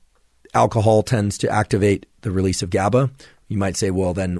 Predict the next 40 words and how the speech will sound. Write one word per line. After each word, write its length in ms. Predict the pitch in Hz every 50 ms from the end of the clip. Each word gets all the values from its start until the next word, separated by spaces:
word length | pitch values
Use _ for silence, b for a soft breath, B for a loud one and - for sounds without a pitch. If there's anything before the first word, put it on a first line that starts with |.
| -
why 240 | - 95 92 98 104
not 160 | 98 95 90
just 280 | 80 92 87 - - _ _ _
take 200 | - - 95 -
alcohol 360 | 101 107 123 117 120 104 95
to 80 | 85 90
suppress 360 | - - - - 98 85 -
seizures?" 380 | - 107 90 80 92 82 78 -
Well, 100 | 101 98
that 80 | 107
would 80 | 107 101
be 80 | 101 92
a 60 | 85
terrible 420 | - - 117 107 95 87 98 92
idea 340 | 85 85 80 85 85 85 80
because 340 | 85 87 - - 98 87 -
there 120 | - 92
tends 240 | - - 113 104 -
to 40 | -
be 120 | 117 98
a 60 | 90
rebound 720 | 87 90 92 95 117 127 131 127 123 120 117 120 117 113
excitability 880 | 113 113 - - - 123 113 110 107 95 104 117 120 117 104 92 87 82 - -
after 460 | - 92 92 - - - 98 98 - B B B B B B B _ _ -
alcohol 640 | - 98 98 - 101 92 85 101 98 95 92 87 B B B B B B B B _ _ _ _ _ _ _ _ _ _ -
stops 420 | - - - - 107 107 - -
having 240 | - 101 95 101 95
its 120 | 85 -
effects 320 | 95 - - 92 85 - -
on 120 | 101 90
the 80 | 87 82
gaba 280 | 85 85 85 90 87
receptors. 680 | 85 85 85 - - 120 - - - - - - - - _
And 220 | - 110 95 85
so 120 | - - 95
then 320 | 80 87 101 107 110 113
there's 220 | 110 104 98 - -
an 60 | 95
excitability 800 | 85 - - 113 101 95 92 90 131 160 156 147 123 117 104 98
for, 280 | 85 - 113 104 95